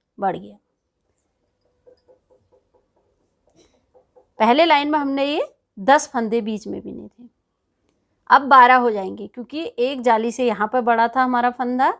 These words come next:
एक यहाँ पर बढ़ जाएगा, तो दो फंदे हमारे बढ़ जाएंगे। अब बारह फंदे बीनेंगे,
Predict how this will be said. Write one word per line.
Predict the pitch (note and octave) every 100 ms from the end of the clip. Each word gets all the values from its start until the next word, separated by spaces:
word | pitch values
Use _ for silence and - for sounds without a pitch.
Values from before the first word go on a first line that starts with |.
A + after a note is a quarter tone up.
| _
एक | G#3+ A3+ E4 - _ _ _ _ _ _ _ _ _
यहाँ | A3 A3+ A3+
पर | A3
बढ़ | E3+ E3+
जाएगा, | F3+ - G#3 G#3+ _ _ _ _ _ _ _ _ _ _ _ _ _ _ _ -
तो |
दो | G3 C4
फंदे | C#4 A#3+ A3+
हमारे | A#3 A3 G#3+ A#3+ D#4+ - _
बढ़ | G#3 G3
जाएंगे। | E3+ G3+ A3 - _ _ _ _
अब | G#3
बारह | F#3 - C#4
फंदे | D#4 C#4+ C#4 D4
बीनेंगे, | C#4 C#4 C#4+ D4